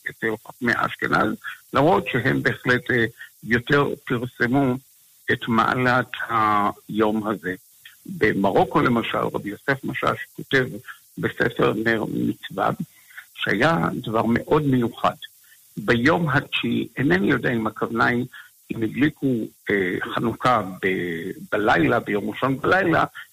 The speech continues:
אז יום התשיעי הכוונה שישי בבוקר, שני בבוקר, כך נראה, או יום שלישי.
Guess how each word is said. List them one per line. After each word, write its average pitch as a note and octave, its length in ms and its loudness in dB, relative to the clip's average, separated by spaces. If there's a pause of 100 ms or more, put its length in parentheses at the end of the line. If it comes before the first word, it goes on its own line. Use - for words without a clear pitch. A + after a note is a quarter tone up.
(140)
אז A#2 120 -6
יום C#3+ 200 2
התשיעי D3+ 280 0
הכוונה A#2+ 460 0
שישי A#2+ 340 -4
בבוקר, F#2 580 0 (200)
שני C3 320 2
בבוקר, C#3+ 440 0
כך - 180 -2
נראה, - 180 0
או C#3 160 2
יום C3+ 220 2
שלישי. G#2 400 -8